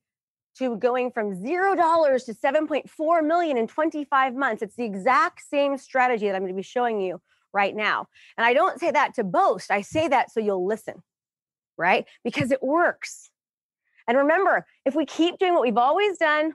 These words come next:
we're gonna continue to get the same results. But right now, we cannot do what we've always done.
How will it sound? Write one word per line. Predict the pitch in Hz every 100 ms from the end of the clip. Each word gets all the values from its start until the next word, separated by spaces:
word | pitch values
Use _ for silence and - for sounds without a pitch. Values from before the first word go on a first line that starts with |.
| -
we're | 190
gonna | 196
continue | - 190 262 277
to | 285
get | 262 254
the |
same | 226 240 226
results. | 220 202 175
But | 233 208
right | 247 285
now, | 262 277 285 -
we | 240 277
cannot | - - 233 214 233 349 - - - _ _ _ _ _ -
do | 254
what | 247
we've | 226 208
always | 202 185 175
done. | 151 113